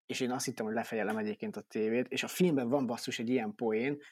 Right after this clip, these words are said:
akkor a srácok, <laughs> a banda fölmegy a színpadra, és akkor ott a konferencié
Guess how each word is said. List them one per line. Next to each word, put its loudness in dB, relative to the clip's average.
akkor -6
a -4
srácok, 2
<laughs> 0
a 6
banda 4
fölmegy 2
a -4
színpadra, 2
és -2
akkor -2
ott -2
a 4
konferencié 2